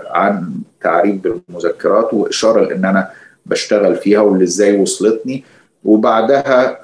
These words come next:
نشرت في مجلة عالم الكتاب في وقت تولي الصديق محمد شعير رئاسة تحريرها، كان عامل باب،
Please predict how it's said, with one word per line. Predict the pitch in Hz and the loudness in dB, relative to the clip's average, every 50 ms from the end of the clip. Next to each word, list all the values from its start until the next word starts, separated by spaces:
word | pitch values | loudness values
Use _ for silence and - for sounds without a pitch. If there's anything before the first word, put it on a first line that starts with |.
| - 95 | -10 -8
نشرت | 101 98 104 104 101 - 131 - - - - - 98 | -6 -4 -4 -4 -2 0 0 0 0 -2 -6 -10 -10
في | - - - 98 95 95 95 95 92 95 | -10 -4 -2 0 2 2 2 0 0 -2
مجلة | 95 95 110 117 117 113 - - | 0 2 2 4 4 2 2 2
عالم | 92 98 104 104 104 101 | 2 2 2 2 2 0
الكتاب | 95 - - - - - 90 98 101 - - - | -2 -6 -12 -20 -4 -2 0 0 0 -2 -4 -2
في | 90 | -2
وقت | 98 101 - - - _ _ _ _ _ _ | 0 0 -2 -4 -10 _ _ _ _ _ _
تولي | 92 92 95 98 101 95 92 | 0 2 2 2 2 0 0
الصديق | 92 - - - - - 98 92 - - | -2 -4 -4 -6 -4 -4 -4 -6 -8 -10
محمد | - - - 104 95 92 90 - | -16 -8 -8 -6 -6 -6 -8 -8
شعير | - - 87 95 98 98 | -2 0 2 2 4 2
رئاسة | 95 95 90 92 - - - - _ | 2 0 -2 -2 -4 -4 -6 -8 _
تحريرها، | - - - - 92 113 117 120 117 123 123 - - - - - _ _ | -12 -10 -6 -6 -2 -2 -2 0 0 -2 -2 -2 -6 -14 -20 -20 _ _
كان | - 107 101 98 | -4 -2 0 0
عامل | 98 104 107 107 104 101 | 0 0 2 2 2 2
باب، | 92 90 107 - 151 - - - | 0 0 0 2 2 2 0 0